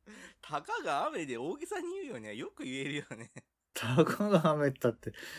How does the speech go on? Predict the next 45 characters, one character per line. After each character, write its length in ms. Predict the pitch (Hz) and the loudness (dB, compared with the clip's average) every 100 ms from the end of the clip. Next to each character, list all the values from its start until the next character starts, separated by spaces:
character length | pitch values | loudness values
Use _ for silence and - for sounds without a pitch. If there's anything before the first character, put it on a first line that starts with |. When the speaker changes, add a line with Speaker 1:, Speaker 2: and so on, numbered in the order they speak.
| - | -12
Speaker 2:
そ 140 | - 190 | 0 4
ん 40 | |
な 60 | 175 | 6
外 320 | 202 175 135 | 6 6 8
歩 140 | 151 | 8
け 160 | - 185 | 8 6
な 160 | 160 | 8
い 80 | 123 | 6
よ、 120 | 107 | 6
雨 180 | 104 107 | 4 0
の 80 | 101 | -2
日 140 | - | -6
は。 200 | 104 80 - - _ | -10 -10 -16 -20 _
Speaker 1:
一 260 | 139 131 226 | -16 -14 -18
日 220 | 269 254 | -16 -6
だ 120 | 254 | -6
け 140 | - 427 | -6 -10
で 100 | 170 | -12
し 100 | - | -14
ょ、 200 | 76 - | -14 -14
そ 180 | - 101 | -10 -12
ん 120 | 104 | -12
な。 340 | 104 90 - - | -14 -14 -16 4
Speaker 2:
え？ 240 | 165 214 226 _ _ _ _ - | 6 6 4 _ _ _ _ -8
一 160 | 131 | 6
日 200 | 202 202 | 8 10
ど 80 | 208 | 10
こ 80 | 180 | 12
ろ 60 | |
じ 60 | 143 | 10
ゃ 60 | 127 | 8
な 60 | |
い 40 | 104 | 6
の？ 120 | 98 | 4
三 220 | 135 143 | 2 0
週 180 | - - | -2 6
間 140 | 175 | 8
ぐ 100 | 170 | 8
ら 80 | 139 | 8
い 40 | |
雨 120 | 120 120 | 6 6
だ 100 | 98 | 2
っ 60 | |
た 100 | - | 0
よ。 100 | 73 | -6